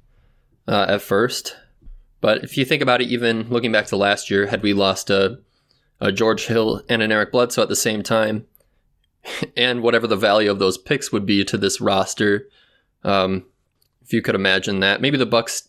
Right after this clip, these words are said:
uh, even last year, wouldn't have been, um, wouldn't have been in the best shape. But, but yeah, to me, that was the low-hanging fruit for why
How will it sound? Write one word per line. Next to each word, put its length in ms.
uh, 320
even 200
last 300
year, 100
wouldn't 240
have 180
been, 460
um, 560
wouldn't 140
have 60
been 140
in 80
the 80
best 240
shape. 380
But, 300
but 80
yeah, 160
to 140
me, 220
that 280
was 380
the 220
low-hanging 760
fruit 640
for 480
why 720